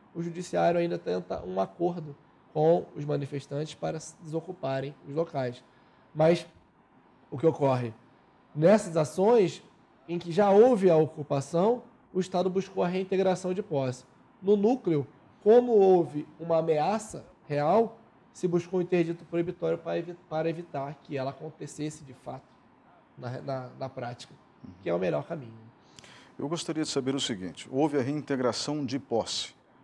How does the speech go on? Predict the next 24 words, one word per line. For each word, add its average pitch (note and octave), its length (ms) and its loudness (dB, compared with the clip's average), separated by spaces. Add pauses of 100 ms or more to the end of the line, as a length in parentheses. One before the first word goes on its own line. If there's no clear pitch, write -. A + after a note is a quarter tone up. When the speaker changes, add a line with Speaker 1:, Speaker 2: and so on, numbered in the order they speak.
(680)
Speaker 2:
A, A2+ 1000 -2 (920)
a, A2 60 -8
a, G#2+ 40 -6
a, G2+ 960 -10
a G2 40 -14
ferramenta C3+ 640 -2
em G2+ 60 -4
si, A2 180 -4
reintegração G#2 580 -6
de G2+ 80 -6
posse, F#2+ 380 -10 (460)
ela A#2+ 260 2
impede C3+ 680 0
novas A2 420 2
invasões? G2 640 -6 (1300)
Speaker 1:
Sim, D#3 140 -10
com F#3 140 -2
certeza. D#3 560 0 (520)
O F3 60 -16
que G3 60 4
acontece? F#3+ 560 2 (120)
Essas A3+ 200 0
ações F3+ 300 0
possessórias, D#3 800 -2